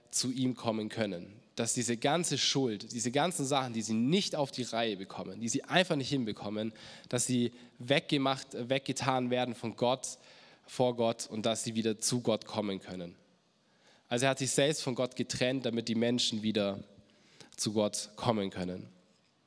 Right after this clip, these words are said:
und nicht mehr getrennt sind. Das Gute ist, wir wissen, Jesus wusste es auch, er ist wieder auferstanden. Dadurch, dass er das getan hat, dass er diese ultimative Liebe,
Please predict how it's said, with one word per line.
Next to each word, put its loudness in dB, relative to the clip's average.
und 0
nicht -2
mehr -2
getrennt -2
sind. -8
Das -2
Gute 6
ist, 2
wir 2
wissen, 0
Jesus 2
wusste 4
es 2
auch, 2
er 4
ist 2
wieder 2
auferstanden. 0
Dadurch, 6
dass 2
er -2
das 0
getan 2
hat, 0
dass -2
er -2
diese 0
ultimative 2
Liebe, -2